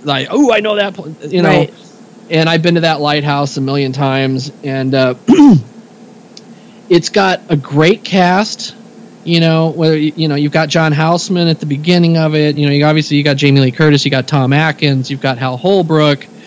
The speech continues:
Speaker 1: uh, you know, Janet Leigh, um, Nancy Loomis. Uh, it, it's got so many people in it that you go, "Ooh, I know them."
Speaker 2: Yeah.
Speaker 1: And and unlike the Abomination remake that was done,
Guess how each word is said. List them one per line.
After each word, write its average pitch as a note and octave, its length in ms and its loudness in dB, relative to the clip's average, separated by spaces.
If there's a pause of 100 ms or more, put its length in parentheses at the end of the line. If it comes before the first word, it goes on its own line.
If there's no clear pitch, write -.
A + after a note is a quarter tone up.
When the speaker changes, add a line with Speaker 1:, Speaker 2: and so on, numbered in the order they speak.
(440)
Speaker 1:
uh, C#3 380 2
you D3+ 100 0
know, C3+ 160 0
Janet D3+ 400 -2
Leigh, D3+ 540 0 (680)
um, C3+ 600 -2 (200)
Nancy D3 380 -4
Loomis. D3 920 0 (100)
Uh, C#3 340 2
it, D#3+ 200 0
it's D#3+ 220 0
got F3 280 0
so - 360 -2
many G#3+ 220 2
people F3+ 400 2
in F3+ 80 6
it D#3 140 4
that D#3 140 0
you D3 120 4
go, D3 220 0
"Ooh, D4 160 8
I B3+ 80 4
know C4 160 6
them." E3+ 320 2
Speaker 2:
Yeah. E3+ 260 2 (560)
Speaker 1:
And E3+ 500 0 (500)
and F#3+ 220 -6
unlike A3 400 0
the F3+ 320 -8
Abomination E3+ 1000 0
remake D3 600 2
that C3+ 140 0
was B2+ 180 0
done, B2 520 -2